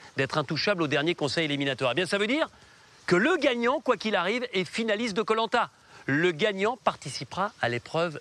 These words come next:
d'orientation. Mais pourquoi je vous parle de cette épreuve en particulier ? Parce que certes, il est capital de gagner pour assurer ses arrières,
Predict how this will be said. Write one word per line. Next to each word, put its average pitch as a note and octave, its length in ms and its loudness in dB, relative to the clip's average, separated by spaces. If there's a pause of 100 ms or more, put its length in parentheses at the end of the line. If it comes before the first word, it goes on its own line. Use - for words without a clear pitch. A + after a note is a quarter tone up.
d'orientation. A#2+ 720 -4 (340)
Mais D3+ 60 2
pourquoi A#3+ 320 2
je E3 60 -6
vous F3 100 -4
parle G#3 300 0 (260)
de C#3+ 80 -2
cette C#3+ 240 -2
épreuve D3 240 0
en C3+ 80 -2
particulier ? G#2+ 680 -4
Parce D#3 200 2
que G3+ 100 0
certes, - 480 -2 (460)
il D3 160 0
est B2+ 60 0
capital A#2 580 0 (140)
de G2+ 140 -4
gagner F#3 520 2 (260)
pour G#2+ 140 0
assurer G2+ 260 -2
ses G#2 180 -2
arrières, F3+ 380 2